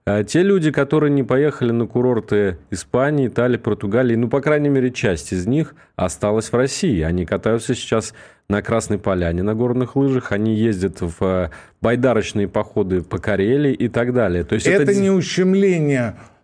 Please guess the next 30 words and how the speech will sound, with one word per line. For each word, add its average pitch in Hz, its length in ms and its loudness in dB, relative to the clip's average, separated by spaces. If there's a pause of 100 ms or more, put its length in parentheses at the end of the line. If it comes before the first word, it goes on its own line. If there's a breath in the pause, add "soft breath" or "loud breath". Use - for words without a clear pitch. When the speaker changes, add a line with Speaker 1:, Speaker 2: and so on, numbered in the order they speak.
Speaker 2:
а, 104 560 0 (480)
прав 156 260 2
человека 139 760 0 (1160)
в - 60 -20
современной 110 560 0
России. - 480 -4 (120)
Speaker 1:
Ущемление? 123 760 2
Ну, 139 80 2
Speaker 2:
Ущемление. 220 560 2
Speaker 1:
ущ-, - 20 2
ущем- 120 180 0
Speaker 2:
То 175 40 4
есть 139 140 0 (340 loud breath)
мы 165 260 4
опять 220 280 2
же 185 80 2
с - 100 -4
вами, 147 280 2
понимаете 202 480 0
как, - 220 -4
м-, 131 240 -2
мы, 226 380 4
э, - 760 -6
можем, 180 760 2
э, 117 340 0
по 135 220 2
итогам 156 380 0
нашего 143 360 0
разговора 156 480 2
вывести 143 760 0